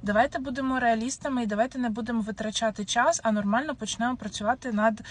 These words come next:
над, е, на-, над піаром, тому що це по-, це потрібно робити, тому що ви будете так бігати: Канада, Америка, Америка, Канада, Канада, Америка. Ви так будете бігати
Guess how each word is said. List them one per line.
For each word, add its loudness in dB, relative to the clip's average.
над, 4
е, 4
на-, 6
над 6
піаром, 4
тому 2
що -4
це -4
по-, -6
це -2
потрібно -4
робити, -2
тому -2
що -2
ви -2
будете -4
так -2
бігати: 0
Канада, 4
Америка, 4
Америка, 0
Канада, 0
Канада, 2
Америка. 2
Ви -6
так -6
будете -6
бігати -6